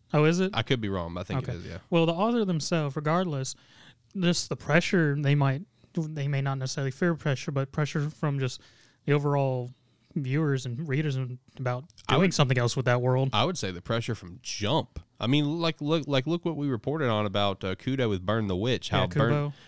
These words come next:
Speaker 2: yeah,
Speaker 1: Yeah.
Speaker 2: you know, he, how Burn the Witch did so well for that one single volume, and it's just like they kinda pushed that coming soon thing, even though it wasn't coming soon.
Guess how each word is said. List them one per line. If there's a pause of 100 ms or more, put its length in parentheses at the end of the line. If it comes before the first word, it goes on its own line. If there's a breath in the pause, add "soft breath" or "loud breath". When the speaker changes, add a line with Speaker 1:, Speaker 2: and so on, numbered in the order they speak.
Speaker 2:
yeah,
Speaker 1:
Yeah.
Speaker 2:
you
know,
he,
how
Burn
the
Witch
did
so
well
for
that
one
single
volume,
and
it's
just
like
they
kinda
pushed
that
coming
soon
thing,
even
though
it
wasn't
coming
soon.